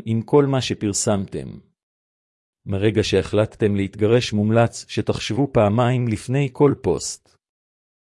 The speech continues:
שתיים, מי מייעץ לך? היזהרו מעצות של חברים גרושים,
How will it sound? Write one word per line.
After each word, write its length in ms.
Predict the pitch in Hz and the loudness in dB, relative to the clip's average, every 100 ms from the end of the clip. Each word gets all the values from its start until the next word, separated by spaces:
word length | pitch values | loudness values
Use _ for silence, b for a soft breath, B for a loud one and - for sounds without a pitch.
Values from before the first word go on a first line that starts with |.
| _ | _
שתיים, 580 | - - 117 123 139 139 | -16 -2 2 4 2 2
מי 100 | 131 | 2
מייעץ 480 | 127 107 92 110 - | 4 4 2 0 -2
לך? 220 | 123 - 156 147 _ _ _ _ _ _ _ _ _ _ | -4 -2 -4 -6 _ _ _ _ _ _ _ _ _ _
היזהרו 500 | 113 101 107 104 156 | -4 2 2 4 2
מעצות 440 | 139 98 - 127 - | 2 0 2 0 0
של 160 | 95 | -4
חברים 500 | - 98 101 117 117 | -2 -2 0 0 0
גרושים, 640 | 101 104 104 104 90 80 | 0 -2 -2 -4 -6 -8